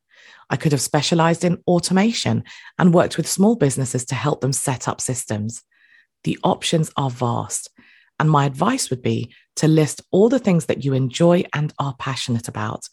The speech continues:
so that ultimately you'll enjoy whatever you choose. As you know, or you may not know, my motto is that if we enjoy what we do, we feel confident.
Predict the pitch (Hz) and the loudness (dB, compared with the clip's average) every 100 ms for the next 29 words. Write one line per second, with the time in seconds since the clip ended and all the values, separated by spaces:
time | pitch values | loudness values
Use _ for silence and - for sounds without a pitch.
0 | - _ - 143 131 - 190 240 - 185 | -20 _ -4 0 0 0 0 0 0 -2
1 | 160 131 123 131 135 131 123 214 190 139 | -2 -2 0 0 0 -4 0 2 4 2
2 | 139 - - 156 147 135 123 147 113 113 | -2 -4 -4 -2 0 0 0 0 0 0
3 | - - _ _ _ _ _ _ _ 190 | -8 -14 _ _ _ _ _ _ _ -2
4 | 208 240 160 139 196 - 151 147 - 143 | 2 4 4 4 4 6 6 6 4 4
5 | 156 151 160 160 113 110 139 190 - - | 6 6 4 4 2 2 2 -2 -8 -10
6 | - 185 196 220 185 170 - 139 120 147 | 4 6 8 8 6 4 2 0 2 0
7 | 135 143 127 - 165 - 165 240 240 190 | -2 2 0 0 -8 -4 2 4 4 4
8 | 170 151 131 - 123 - 147 226 233 _ | 4 4 2 -2 -4 2 2 2 -2 _
9 | 151 - 147 131 - 131 123 110 101 - | -4 2 2 2 -2 -4 -2 -2 -4 -6